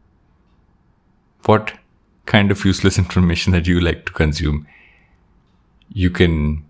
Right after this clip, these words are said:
let me know. You can, you can D M me at the rate Varun Duggi on most social platforms, or you can write into me at hellos at the rate varun duggi dot com. That's hello with an S.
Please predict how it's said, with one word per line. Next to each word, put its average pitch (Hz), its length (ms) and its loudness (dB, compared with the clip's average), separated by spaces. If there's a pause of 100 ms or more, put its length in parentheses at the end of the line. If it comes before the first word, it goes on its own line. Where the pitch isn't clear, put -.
(140)
let - 220 -2
me 101 60 2
know. 95 160 0
You 117 120 -2
can, 87 280 0
you 76 120 -4
can 78 300 -2 (340)
D 87 220 4
M 90 140 2
me 92 160 -2
at 80 100 -4
the 85 80 0
rate 82 160 0
Varun 80 280 0
Duggi 80 300 0
on 78 100 0
most 78 240 -2
social 82 320 -2
platforms, 85 640 0 (640)
or 98 300 2
you 110 120 -4
can 95 180 0
write 85 220 0
into 92 200 0
me 87 180 2
at 80 100 -2 (120)
hellos 87 440 4
at 78 140 0
the 82 80 0
rate 76 160 0
varun 76 280 0
duggi 71 220 -2
dot 69 240 -2
com. - 280 -6 (1000)
That's 87 180 -8
hello 78 160 0
with 78 120 -4
an 76 100 -2
S. - 360 -8